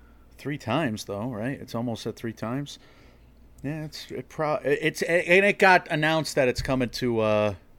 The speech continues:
H B O Max or something. No, it's coming for twenty dollars very soon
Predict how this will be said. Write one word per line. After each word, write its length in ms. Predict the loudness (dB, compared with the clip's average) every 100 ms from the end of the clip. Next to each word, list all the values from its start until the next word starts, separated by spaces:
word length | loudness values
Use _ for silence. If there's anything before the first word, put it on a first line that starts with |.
| _ _ _ -8
H 220 | -8 -6
B 100 | -4
O 100 | -4 -2
Max 420 | -2 -4 -6 -12
or 60 |
something. 260 | -8 -6 2
No, 180 | 4 4
it's 80 | 0
coming 180 | -6 -4
for 120 | -6
twenty 260 | -6 -2 0
dollars 640 | 0 0 -2 -4 -10 -16 -20 -20 -6
very 180 | -4 -4
soon 400 | -4 -4 -6